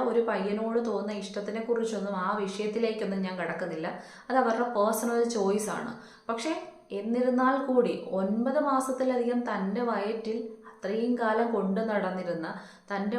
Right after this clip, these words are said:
മാറിൻ്റെ ചൂടിയിട്ട് ഉറക്കിയിരുന്ന, പന്ത്രണ്ട് വയസ്സ് വരെ നോക്കിയ ആ മകൻ കൃത്യമായിട്ട്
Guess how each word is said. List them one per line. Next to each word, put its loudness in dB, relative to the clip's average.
മാറിൻ്റെ 2
ചൂടിയിട്ട് 2
ഉറക്കിയിരുന്ന, 0
പന്ത്രണ്ട് -2
വയസ്സ് 2
വരെ 0
നോക്കിയ -2
ആ 6
മകൻ 0
കൃത്യമായിട്ട് 0